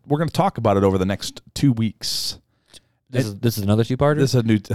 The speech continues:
Speaker 1: we got a lot of two-parters.
Speaker 2: So is season
Speaker 1: Are we
Speaker 2: four
Speaker 1: going
Speaker 2: only gonna be two-parters?
Speaker 1: Are we gonna cliffhang this one bad like we did the last one?
Speaker 2: Yeah, Joe got mad at us the first time we did it.
Speaker 1: Yeah, well, that's all right. Joe, get over it.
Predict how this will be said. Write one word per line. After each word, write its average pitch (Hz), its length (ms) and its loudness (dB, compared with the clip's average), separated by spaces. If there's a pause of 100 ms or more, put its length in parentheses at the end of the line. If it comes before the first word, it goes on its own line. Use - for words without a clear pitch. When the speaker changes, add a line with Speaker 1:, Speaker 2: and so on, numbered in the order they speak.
Speaker 1:
we 135 120 -2
got 107 200 0
a 90 40 -2
lot 87 180 0
of 80 60 -6
two-parters. 78 460 -2
Speaker 2:
So 147 240 4
is 127 100 0
season 165 300 2
Speaker 1:
Are 135 40 4
we 160 100 6
Speaker 2:
four 190 280 4
Speaker 1:
going 156 100 2
Speaker 2:
only 151 220 2
gonna 151 140 0
be 143 120 -2
two-parters? 156 440 4
Speaker 1:
Are 165 40 6
we 175 60 4
gonna 208 200 2
cliffhang 156 640 2
this 143 240 0
one 151 240 2
bad 101 800 -2
like 95 200 -4
we 101 60 2
did 98 180 -2
the 92 100 -2
last 90 320 0
one? 131 160 0
Speaker 2:
Yeah, 117 180 4
Joe 123 200 4
got 131 160 0
mad 117 220 2
at 98 80 2
us 98 140 0
the 101 80 -8
first 113 240 -4
time 92 120 -6
we 87 100 -8
did 90 140 -6
it. 92 120 -8
Speaker 1:
Yeah, 82 320 -2
well, 120 140 4
that's - 180 -2
all 73 60 -2
right. 71 160 -6 (260)
Joe, 90 200 2
get 76 140 -4
over 69 220 -6
it. - 80 -10